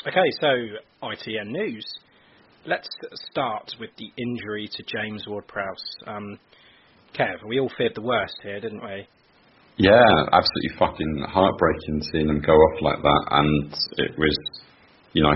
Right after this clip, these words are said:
Speaker 2: quite a horrific sight to see, see him in a stretcher.
Speaker 1: Mm.
Speaker 2: Um, yeah, I mean, I heard people saying on Twitter that they'd heard, overheard Shane Long saying, "Oh, you could see his fucking bones and
Speaker 1: Yeah.
Speaker 2: everything," or something.
Speaker 1: Yeah, I watched the video, yeah.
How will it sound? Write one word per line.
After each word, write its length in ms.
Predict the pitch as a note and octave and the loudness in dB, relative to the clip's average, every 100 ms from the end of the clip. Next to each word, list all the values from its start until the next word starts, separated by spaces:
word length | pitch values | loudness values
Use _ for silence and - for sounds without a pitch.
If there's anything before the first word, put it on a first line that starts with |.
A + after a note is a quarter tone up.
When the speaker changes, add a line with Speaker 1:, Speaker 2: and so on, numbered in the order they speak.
| - | 4
Speaker 2:
quite 200 | - - | 2 2
a 40 | E2+ | 2
horrific 400 | D#2+ D#2+ F2 - - | 2 4 2 0 2
sight 220 | D#2+ - | 2 2
to 80 | D2 | -8
see, 400 | - D#2 - - | -6 -8 -8 -4
see 60 | D#2+ | 0
him 160 | D2+ D2+ | 2 2
in 100 | D2 | 0
a 60 | |
stretcher. 560 | - - D#2 D2+ D2 C#2+ - _ - - _ E2 | 2 4 4 2 -4 -6 -8 _ -20 -20 _ 4
Speaker 1:
Mm. 100 | E2 | 4
Speaker 2:
Um, 420 | E2 D#2+ D#2+ - - - - _ _ - | 4 0 -4 -10 -20 -20 -20 _ _ -14
yeah, 420 | - E2+ F2+ D#2+ D2+ | -8 2 4 6 4
I 40 | |
mean, 280 | D#2 D2 C#2+ - - _ _ - | 0 -2 -6 -12 -20 _ _ -6
I 60 | D#2 | 2
heard 200 | D#2 - | 2 2
people 280 | D#2 C#2+ D#2 - D#2 | -2 -2 -4 0 2
saying 400 | D2+ D2 C#2 - _ _ _ _ | 2 0 -4 -10 _ _ _ _
on 160 | D2 D2 | -4 -4
Twitter 360 | - D2 - C#2+ | -2 -4 0 0
that 120 | C#2+ D2 | 0 0
they'd 180 | C#2 D2 | -2 4
heard, 300 | C#2+ C2 - - | 4 2 -4 0
overheard 460 | D2 C#2+ C#2+ D2 - - | 2 2 2 0 0 -2
Shane 180 | C#2+ C#2 | 0 2
Long 200 | C#2 C#2 | 0 0
saying, 260 | - C2 C2+ | -2 -2 -4
"Oh, 160 | D2+ D2+ | -8 -10
you 60 | - | -14
could 100 | - - | -10 -10
see 120 | D#2 | -8
his 120 | D2 - - - | -10 -12 -20 -12
fucking 580 | D2+ - D2 C#2+ C#2 C#2 _ | -10 -2 -2 0 -2 -6 _
bones 340 | E2+ F#2 F2 D2 | 4 6 4 4
and 100 | F2 | 2
Speaker 1:
Yeah. 60 | |
Speaker 2:
everything," 320 | E2+ - - | 2 -4 -10
or 40 | - - | -8 -8
something. 200 | - A#2+ | -6 -4
Speaker 1:
Yeah, 140 | A2+ | -4
I 20 | |
watched 280 | A2+ A2+ - | -6 -10 -12
the 60 | G#2 | -14
video, 300 | A2 G#2+ G2+ G#2 | -12 -10 -10 -10
yeah. 260 | G#2+ G#2+ | -12 -14